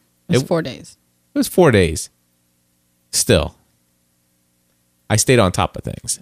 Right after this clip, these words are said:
Speaker 1: Okay.
Speaker 2: And I didn't have, uh, I, I am at a place where I am only saying yes to a certain number of things anymore.
Speaker 1: Yes, I know.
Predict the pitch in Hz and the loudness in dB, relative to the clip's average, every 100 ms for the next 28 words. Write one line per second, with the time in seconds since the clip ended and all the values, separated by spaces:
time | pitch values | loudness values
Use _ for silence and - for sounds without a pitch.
0 | - 185 127 113 95 90 - 98 110 107 | 0 2 4 2 0 -2 -2 0 0 0
1 | 107 - 98 92 - 110 - - _ _ | 0 -2 -2 -2 0 0 0 -6 _ _
2 | - 117 123 127 117 110 113 107 - 101 | -4 2 4 4 4 2 2 2 2 4
3 | 92 90 98 - - 101 104 104 52 107 | 4 4 0 -8 -4 0 2 2 0 2
4 | 107 110 104 110 95 113 107 - 92 - | 2 2 2 0 0 -2 -2 -2 -2 0
5 | 104 - 92 95 85 - 92 90 80 78 | -2 -2 -2 0 -2 -2 -4 -4 -6 -6
6 | 69 196 185 226 233 175 | -2 0 2 2 0 -2